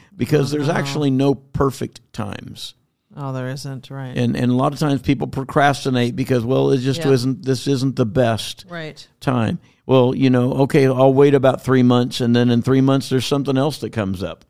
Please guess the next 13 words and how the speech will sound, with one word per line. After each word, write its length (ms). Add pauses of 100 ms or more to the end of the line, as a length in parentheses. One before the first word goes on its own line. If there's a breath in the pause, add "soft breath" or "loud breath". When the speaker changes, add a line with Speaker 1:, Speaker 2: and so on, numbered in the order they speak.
Speaker 2:
Right. 340 (100)
Speaker 1:
There's 180
always 380
something 420
else. 540
There's 220
Speaker 2:
Right. 60
Speaker 1:
always 520
a, 260
a 80
reason, 640
an 160
excuse 640